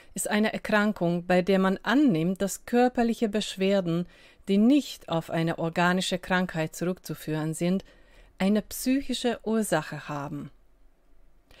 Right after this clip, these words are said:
Woher kommen denn solche somatoforme Störungen? Es gibt verschiedene Ansätze dazu,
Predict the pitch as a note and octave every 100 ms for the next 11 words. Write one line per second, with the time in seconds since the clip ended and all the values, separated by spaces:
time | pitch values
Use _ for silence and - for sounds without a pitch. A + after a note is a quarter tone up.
0 | - - - G3+ B3 B3+ - D4 D4 A3+
1 | G#3+ G3 G#3+ A3+ - G#3+ G#3 - G3 G3
2 | F#3 - G3+ G3+ - A3 C4 A3 C#3+ D#3
3 | D#3+ _ _ _ _ - - - - F#3
4 | A3 G#3 - G#3 - A3 G3 F#3 - F#3
5 | E3 D#3+ - D#3+ E3 - F#3+